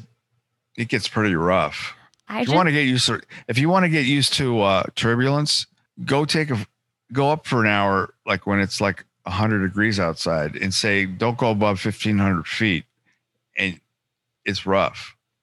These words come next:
Speaker 2: Oh
Speaker 1: 'Cause
Speaker 2: my
Speaker 1: you're not, you know.
Speaker 2: God. No, I'm okay. I just can't believe that you were like, "It's okay, I'll just crash into the lake." Like, that,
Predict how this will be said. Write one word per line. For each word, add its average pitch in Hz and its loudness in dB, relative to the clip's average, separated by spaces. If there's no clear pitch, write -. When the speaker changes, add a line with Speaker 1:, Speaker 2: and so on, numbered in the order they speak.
Speaker 2:
Oh - -20
Speaker 1:
'Cause 269 -14
Speaker 2:
my 214 -8
Speaker 1:
you're 185 0
not, - -4
you - -4
know. 151 -6
Speaker 2:
God. 185 -16
No, 254 -6
I'm 190 -6
okay. 247 -4
I 269 0
just 320 0
can't 330 2
believe 294 2
that 269 4
you 240 0
were 247 2
like, 226 2
"It's - -2
okay, 226 2
I'll 196 4
just 190 -4
crash 180 0
into 185 -2
the 165 2
lake." - 0
Like, - -2
that, 247 2